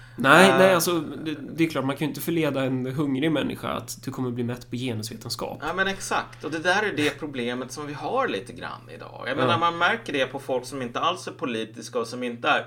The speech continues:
Speaker 2: utbildade så här. Eh, och jag menar, det, det som jag poängterar nu borde inte vara någon, någonting som ens behöver poängteras. Men så här, folk är så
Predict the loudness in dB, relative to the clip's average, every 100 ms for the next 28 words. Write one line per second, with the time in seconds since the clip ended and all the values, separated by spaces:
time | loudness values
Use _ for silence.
0 | -4 -6 -6 -8 -4 -4 -4 -6 -6 -12
1 | -14 -14 -14 -16 -20 -20 -20 -20 -20 -20
2 | -20 -20 -20 -20 -16 -8 -8 -8 -12 -20
3 | -20 -20 -20 -20 -8 2 4 6 2 -2
4 | -4 -4 -2 -2 -2 -8 -8 -8 -8 -8
5 | -4 -2 -2 -4 -6 -6 -8 -8 -10 -8
6 | -6 -4 -4 -8 -10 -8 -8 -6 -8 -10
7 | -8 -10 -8 -8 -8 -10 -12 -8 -4 -2
8 | -4 -8 -14 -10 -6 -6 -8 -20 -20 -20
9 | -20 -20 -20 -20 -20 -20 -4 0 2 2
10 | 0 -2